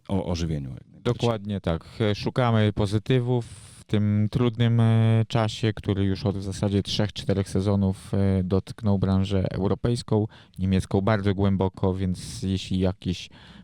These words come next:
Speaker 2: pozytywy się pojawiają, to też chcemy o nich komunikować, ale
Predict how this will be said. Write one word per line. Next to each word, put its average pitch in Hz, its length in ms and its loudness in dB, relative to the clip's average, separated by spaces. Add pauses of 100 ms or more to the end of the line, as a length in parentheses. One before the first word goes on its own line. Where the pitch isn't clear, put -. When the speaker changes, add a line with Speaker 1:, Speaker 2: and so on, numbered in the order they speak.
Speaker 2:
pozytywy 95 520 0
się 95 200 -2
pojawiają, 95 680 2
to 92 140 -4
też 98 220 -2
chcemy 101 320 0
o 101 80 4
nich 98 180 0
komunikować, 104 760 0 (520)
ale 110 760 4